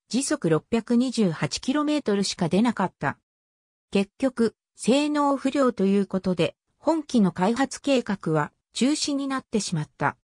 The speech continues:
中期中のエックスピーマイナス五十五アセンダー、エックスピーマイナス五十五、シーユー、ウォーサンダープレイヤーが操縦できるアメリカの課金機体として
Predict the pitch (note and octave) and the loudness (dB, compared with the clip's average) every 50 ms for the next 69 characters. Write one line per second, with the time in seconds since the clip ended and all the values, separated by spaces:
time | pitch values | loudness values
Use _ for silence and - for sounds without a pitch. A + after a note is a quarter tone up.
0 | _ _ _ - - C4 D4+ D4 - - - - C4 B3+ B3+ B3 A#3 A3 G#3+ - | _ _ _ 0 2 2 2 2 -2 -8 -4 -2 0 2 2 2 2 2 0 -2
1 | _ - C4 - - - - C4+ C#4+ D#4 D#4+ D#4 C#4 A3 G#3+ G#3 G3+ G3 G3 F#3+ | _ -6 -6 -6 -6 -4 -4 -2 0 0 2 2 2 2 2 4 2 2 2 0
2 | - - G3+ - F#3 G3 G#3 A#3+ B3 A#3+ A3+ G#3 G3+ G3+ F#3+ F#3 - - A#3 A3+ | -2 -2 0 0 0 2 2 2 2 2 2 4 4 4 2 2 2 0 2 2
3 | G#3+ G3+ G3 F#3 F3+ E3+ D3+ D3 - - _ _ _ - F3 E3+ - _ _ - | 2 4 4 4 4 2 2 -2 -4 -10 _ _ _ 0 0 0 0 _ _ -10
4 | - - - - - C4+ D4+ D#4+ D#4 D4 B3 G#3+ G#3 G#3 G3 F#3+ F#3+ F#3+ - - | -8 -8 -8 -4 -2 -2 0 2 2 2 2 2 4 4 2 2 0 0 -2 -2
5 | G3 F#3+ F#3 G3+ A3+ A3+ G#3 G3+ F3+ E3 D#3+ D#3+ - _ _ _ _ _ - - | 0 2 2 2 4 2 4 4 4 2 2 0 0 _ _ _ _ _ -8 -2
6 | - A3+ A3 G#3+ A3+ A3 F#3 D3+ G3 - _ _ _ - F3 G#3+ C4+ D4+ D4+ D#4 | -2 0 0 2 2 0 0 -2 -4 -10 _ _ _ 2 2 2 2 2 0 -2
7 | D4+ D4 B3+ A3 G3 F#3 F3+ - G3 G3 A#3 A#3+ A#3 A#3+ A#3 A#3 A3 G#3 G3 F#3+ | 0 0 2 2 2 2 2 2 2 4 4 4 4 2 2 2 2 2 2 2
8 | - - F#3+ A#3+ B3 A3 B3+ B3+ B3+ A3+ B3+ - - A#3 G3+ D#3+ - _ C#3+ D3 | 2 0 0 0 0 0 0 2 2 2 0 0 0 0 0 0 0 _ 0 2
9 | E3+ G#3+ A#3+ B3 - - A#3 G3+ G3 G3 - _ _ _ _ - E3+ - - D4+ | 2 2 2 0 0 2 2 2 2 0 -2 _ _ _ _ -2 -2 0 0 0
10 | D4 C#4+ C#4 - - - - B3 A3+ G#3 - G3 F#3+ - - - F3+ | 0 0 0 -4 -6 -4 0 0 0 0 0 0 -2 -2 -2 -4 -4